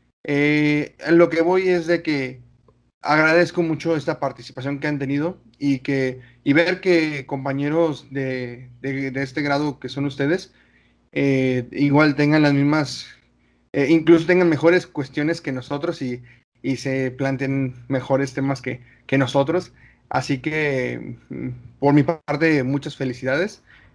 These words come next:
Eh, y eso como comentario, igual. Ahora yo creo que quiero ceder la palabra, más que una pregunta, era un comentario,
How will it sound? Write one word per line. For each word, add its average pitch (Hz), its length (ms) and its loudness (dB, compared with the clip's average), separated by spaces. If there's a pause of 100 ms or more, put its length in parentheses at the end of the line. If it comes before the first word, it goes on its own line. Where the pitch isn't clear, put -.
(240)
Eh, 135 400 0
y 143 220 6
eso 147 240 0
como 147 200 0
comentario, 139 440 2
igual. 143 260 0 (300)
Ahora 151 220 4
yo 151 140 4
creo 165 340 6
que 135 260 -2
quiero 160 200 6
ceder 143 260 0
la 151 200 -2
palabra, 139 680 -2 (300)
más 226 200 0
que 302 60 4
una 202 120 6
pregunta, 165 360 -2
era 143 340 0
un 151 160 0
comentario, 123 560 -6